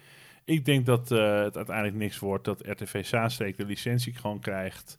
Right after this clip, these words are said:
Eh, ook omdat de politici wel blij zijn dat er gewoon regelmatig, want dat doen ze ook heel slim.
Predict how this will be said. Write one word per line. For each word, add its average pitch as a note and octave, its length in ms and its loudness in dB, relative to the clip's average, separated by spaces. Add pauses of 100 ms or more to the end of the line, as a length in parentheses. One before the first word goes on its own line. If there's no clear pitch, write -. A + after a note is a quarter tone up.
(440)
Eh, G2 300 -4
ook A#2 140 2
omdat A2+ 280 2
de G#2 320 4
politici G#2 1000 -2
wel F#2 560 0
blij F#2+ 280 0
zijn G2 260 -4
dat F#2+ 140 -6
er G2 80 -6
gewoon F#2+ 720 -6 (420)
regelmatig, A2 720 -2
want A#2 140 -2
dat A#2 100 -2
doen B2+ 120 2
ze A#2+ 80 2
ook A#2 100 0
heel G#2+ 160 2
slim. G2 420 -8